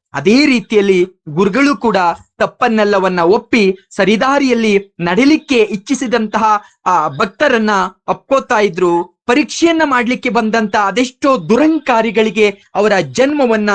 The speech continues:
ಜಾಲಾಡ್ತಾ ಇದ್ದಂತ ರೀತಿ ಅಂತೂ ನಿಜಕ್ಕೂ ಕೂಡ ರೋಚಕ.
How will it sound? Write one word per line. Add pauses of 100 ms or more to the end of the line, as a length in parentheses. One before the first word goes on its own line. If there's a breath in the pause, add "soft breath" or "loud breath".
(380)
ಜಾಲಾಡ್ತಾ
ಇದ್ದಂತ
ರೀತಿ
ಅಂತೂ (420)
ನಿಜಕ್ಕೂ
ಕೂಡ (440)
ರೋಚಕ.